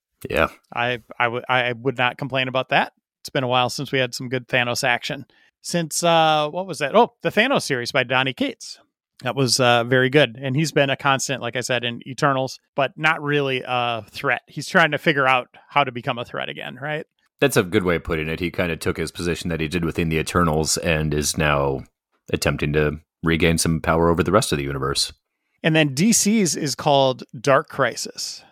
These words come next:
Speaker 2: This is something that they're working on, and I think it's gonna tie in with Crisis of Infinite Worlds,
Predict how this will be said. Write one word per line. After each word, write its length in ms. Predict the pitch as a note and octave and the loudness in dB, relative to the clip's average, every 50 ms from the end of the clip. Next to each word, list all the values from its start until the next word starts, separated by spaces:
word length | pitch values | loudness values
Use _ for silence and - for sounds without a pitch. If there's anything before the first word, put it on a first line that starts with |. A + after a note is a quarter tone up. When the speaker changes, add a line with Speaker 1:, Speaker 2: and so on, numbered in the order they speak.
| _ _ - | _ _ -14
Speaker 2:
This 140 | - B2 - | -12 -10 -8
is 100 | C3+ - | -6 -4
something 260 | - C#3 - B2+ B2+ | -4 -4 -4 -4 -4
that 120 | B2 A#2+ A#2 | -4 -4 0
they're 160 | - C3 B2+ | 0 0 0
working 300 | B2 B2 A#2 A2 - B2 | 2 0 -2 -4 -4 -4
on, 260 | A2+ A2 A2+ A#2+ B2+ - | -4 -4 -6 -8 -10 -10
and 420 | - B2 A#2+ A#2 A#2 A#2 A#2 G#2+ _ _ _ _ - | -12 -12 -10 -10 -12 -12 -16 -18 _ _ _ _ -16
I 40 | C3 | -10
think 280 | - - C#3 D#3+ - | -4 -2 -2 0 0
it's 140 | F#3+ E3+ - | -2 -2 0
gonna 200 | - F#3 F3 F3+ | 0 0 0 0
tie 220 | - - E3 D#3+ | 0 2 2 2
in 200 | D#3+ E3 F3 F3+ E3 | 2 2 -2 -2 -2
with 460 | E3 E3 - _ - - _ _ _ _ | -4 -4 -4 _ -18 -20 _ _ _ _
Crisis 420 | - C#3+ C#3 - - C#3+ - - | -2 -2 -2 -2 -2 -6 -6 -6
of 240 | D3 C3 B2+ B2+ _ - | -6 -8 -8 -12 _ -12
Infinite 420 | - D#3+ C#3 - - D3+ D3 C#3+ C#3+ | -10 -10 -8 -6 -4 -4 -2 -2 0
Worlds, 840 | C#3 D3 D3+ D3+ D3+ D#3 D#3 D#3 - - - - - - - - | 2 4 6 6 6 4 2 0 -4 -6 -6 -6 -8 -10 -14 -20